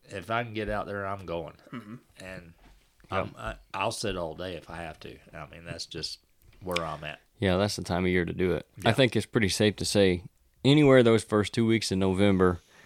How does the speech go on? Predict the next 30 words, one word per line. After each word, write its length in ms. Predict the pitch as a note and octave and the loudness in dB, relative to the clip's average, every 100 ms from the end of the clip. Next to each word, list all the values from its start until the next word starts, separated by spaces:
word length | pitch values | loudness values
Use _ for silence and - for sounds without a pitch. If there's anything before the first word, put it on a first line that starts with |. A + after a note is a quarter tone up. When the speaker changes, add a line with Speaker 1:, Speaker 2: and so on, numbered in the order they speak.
| _ | _
Speaker 3:
stretch 420 | - - A#2+ A2 - | -14 2 4 4 2
that 240 | G#2+ - | 0 0
back 300 | G#2 G#2 - | 2 2 2
into 180 | G2+ G2 | 0 4
October 600 | G2 F#2+ - G#2+ G2+ G2+ | 4 4 4 6 8 6
a 60 | F#2+ | 6
few 180 | G#2+ | 4
days. 500 | G2 G2 G2+ G2 - - _ - | 6 6 6 4 -4 -12 _ -12
Speaker 1:
Yep. 200 | F2+ - - F2 | -12 -12 -14 -12
Speaker 3:
So, 340 | C#2 G2+ F#2 F2+ - | -2 2 2 0 -10
you 120 | F2+ | -4
know, 220 | E2+ E2 - | -2 -2 -4
twenty-sixth 720 | - A2+ G#2+ - G#2+ - - | 0 0 0 4 2 2 -2
of 140 | F2+ - - - - _ - | -2 -2 -14 -20 -20 _ -4
October 540 | G2+ F#2+ - A2 G2 | 0 0 4 4 4
to, 160 | F2 E2 - | 2 0 -4
we'll 200 | - G2+ | -6 -4
say, 220 | F#2 F#2+ F2+ | -2 -2 0
fifteenth, 480 | - G2+ - G2+ - | 0 0 0 -2 0
sixteenth 480 | G#2 - F#2+ F#2 | -2 -2 -4 -2
of 60 | F2+ | 0
November. 600 | F2 E2+ G2 F#2 F2+ E2+ _ - - - - _ _ _ _ _ _ _ - | 0 2 2 2 2 -2 _ -20 -20 -20 -20 _ _ _ _ _ _ _ -2
If 220 | G#2+ - | -2 2
you 80 | C#3 | 0
f-, 200 | - - _ - - - - | 0 -14 _ -20 -20 -20 -6
can 320 | G#2 G2+ G#2 - - | -2 -2 -4 -10 0
take 180 | A#2 | 0
your 100 | - | 0
vacation 540 | G#2 G2+ - G#2+ G2 F#2 | 0 0 2 -2 -2 -6
in 300 | F2 E2+ | -6 -6